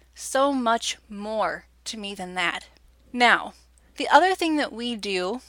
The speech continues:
as part of my belief system that benefits you guys is we abide by our contracts. Now, I know that every business should do this, but you would be surprised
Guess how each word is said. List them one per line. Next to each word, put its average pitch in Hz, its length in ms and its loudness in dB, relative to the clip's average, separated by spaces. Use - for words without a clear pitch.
as 220 180 4
part 233 240 4
of 240 100 -2
my 220 280 2
belief 277 320 -6
system 202 560 -6
that 196 200 -8
benefits 262 480 2
you 196 80 -4
guys 185 460 2
is 233 420 0
we 285 200 0
abide 277 460 4
by 277 180 6
our 254 140 4
contracts. - 800 -4
Now, 262 240 10
I 262 160 6
know 269 520 2
that 247 340 8
every 247 300 6
business 226 520 -2
should 220 360 -2
do 220 160 -6
this, 285 320 2
but 214 120 -2
you 262 140 -2
would 330 160 0
be 339 140 -2
surprised 254 960 4